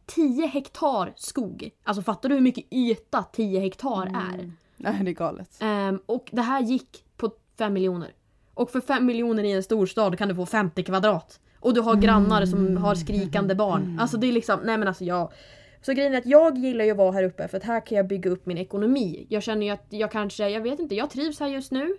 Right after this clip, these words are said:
Speaker 1: Om vi säger om fem år, då kanske jag bara: "Nej, men hallå, fan, jag pallar inte bo i skogen. Ehm,
Speaker 2: Mm.
Speaker 1: jag måste få ett socialt liv." Nej, men du fattar, man vet ju aldrig. Just nu mår jag bra av att vara här. Ehm, så grejen var att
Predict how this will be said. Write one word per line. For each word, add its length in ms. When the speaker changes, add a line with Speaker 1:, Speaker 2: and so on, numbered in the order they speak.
Speaker 1:
Om 240
vi 160
säger 180
om 60
fem 280
år, 140
då 60
kanske 240
jag 60
bara: 80
"Nej, 100
men 80
hallå, 360
fan, 280
jag 160
pallar 280
inte 160
bo 220
i 20
skogen. 540
Ehm, 300
Speaker 2:
Mm. 220
Speaker 1:
jag 100
måste 280
få 100
ett 60
socialt 440
liv." 240
Nej, 80
men 80
du 60
fattar, 380
man 180
vet 280
ju 60
aldrig. 340
Just 260
nu 140
mår 140
jag 100
bra 240
av 120
att 60
vara 120
här. 240
Ehm, 420
så 140
grejen 260
var 80
att 80